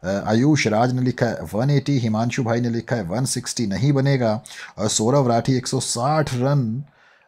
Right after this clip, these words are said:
अ, बना सकता है क्या? टीएम भाई ने लिखा है सुधीरा बैट्समैन है। हिमांशु शायर विकेट, अ, जाने लगा मैंने कहा था आया जवाब मेरे भाइयों। अ, साजन कुमार ने लिखा है प्रमोद चार विकेट लेगा। तो चलिए देख लेते हैं भाई,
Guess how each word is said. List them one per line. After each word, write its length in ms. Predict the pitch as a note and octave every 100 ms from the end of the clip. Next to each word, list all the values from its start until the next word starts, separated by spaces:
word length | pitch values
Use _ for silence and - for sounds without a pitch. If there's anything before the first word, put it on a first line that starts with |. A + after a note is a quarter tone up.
| -
अ, 120 | F2+ G#2+ A#2 B2 B2 - _ - -
बना 320 | G#2+ A#2+ C3
सकता 460 | C#3 - - - A#2+
है 200 | A2+ A2+
क्या? 380 | A2+ B2 F#2 A1+
टीएम 280 | - A#2+ B2+
भाई 140 | A#2+ A#2+
ने 100 | B2
लिखा 240 | A#2+ B2
है 60 | A#2+
सुधीरा 540 | - A2+ A2+ C3+ C3+
बैट्समैन 580 | F#2+ F#2 G#2 - B2 A#2+
है। 180 | A#2+ G#2
हिमांशु 440 | G2+ A2+ B2 C3+
शायर 380 | - B2+ A2 E2
विकेट, 560 | A2 C#3 D#3+ D3 C#3 C#3+ - - - -
अ, 100 | G#2
जाने 440 | G2 G2+ G#2+ C#3
लगा 260 | C#3+ C3+ C3
मैंने 260 | B2+ B2
कहा 440 | B2+ F#2+ G2 A#2+ C3
था 460 | - C#3 C#3+ A#2+ -
आया 840 | G2+ G#2 A#2 A#2 A#2 A#2 A#2 A#2
जवाब 500 | G#2 G2 G2 G#2+ A2
मेरे 320 | G2 G2+ A2
भाइयों। 480 | G2+ E2 G#2+ C3+ B2 F2 _ - - _
अ, 100 | F#2
साजन 440 | G#2+ - G2+ B2+ C#3
कुमार 320 | G#2 A2 B2
ने 80 | A#2+
लिखा 240 | A2 A#2
है 40 |
प्रमोद 460 | A2+ G#2 G#2 A#2 A#2
चार 360 | - G2+ G2 F#2+
विकेट 340 | F2 G2 F2
लेगा। 220 | E2+ F2
तो 100 | E2+
चलिए 280 | F2 F2+ F2
देख 240 | E2 G2
लेते 220 | A2 G#2 A2
हैं 80 |
भाई, 180 | G#2 G2+